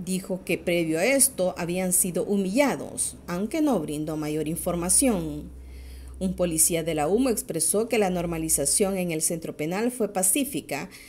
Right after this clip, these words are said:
luego de dialogar con los sindicalistas.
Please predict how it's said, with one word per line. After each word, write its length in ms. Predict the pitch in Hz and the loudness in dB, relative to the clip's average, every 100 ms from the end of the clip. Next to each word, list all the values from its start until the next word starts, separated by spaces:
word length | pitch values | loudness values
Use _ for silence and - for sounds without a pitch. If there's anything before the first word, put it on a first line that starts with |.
| - | -14
luego 320 | - 135 165 | -4 -2 0
de 100 | 170 | 2
dialogar 540 | 185 247 285 208 143 139 | 2 2 2 2 0 -2
con 160 | 139 | -6
los 140 | 135 151 | -2 -2
sindicalistas. 1120 | 147 147 - 175 247 254 - - - - | 0 -2 -2 2 4 4 0 -2 -8 -6